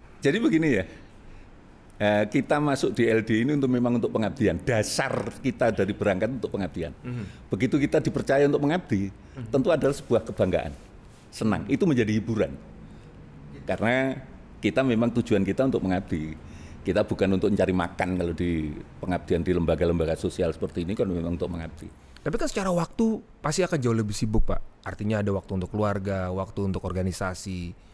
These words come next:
Speaker 2: waktu untuk sendiri. Apa nggak semakin, mohon maaf ya, stres gitu atau karena banyak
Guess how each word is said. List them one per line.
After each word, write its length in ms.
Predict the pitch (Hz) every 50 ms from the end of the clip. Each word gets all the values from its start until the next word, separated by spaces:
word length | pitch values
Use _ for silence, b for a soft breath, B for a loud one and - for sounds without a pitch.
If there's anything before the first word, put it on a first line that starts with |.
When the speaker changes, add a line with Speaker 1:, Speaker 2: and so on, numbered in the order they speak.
| b b -
Speaker 2:
waktu 200 | 104 101 - -
untuk 160 | 107 95 120 -
sendiri. 720 | - 123 117 113 120 117 117 113 113 107 101 98 104 b b b b b b b
Apa 240 | b 131 139 - 143
nggak 400 | 135 131 123 131 123 123 131 123
semakin, 720 | - - 147 135 127 123 123 135 131 127 123 123 123 - - 113 117 - - - - - 101
mohon 160 | 101 107 131
maaf 160 | 143 143 120
ya, 80 | 104 -
stres 400 | - - - 165 190 180 - -
gitu 240 | 151 156 - 180
atau 240 | 165 160 - 160 -
karena 160 | - 143 139
banyak 240 | 135 120 123 127 135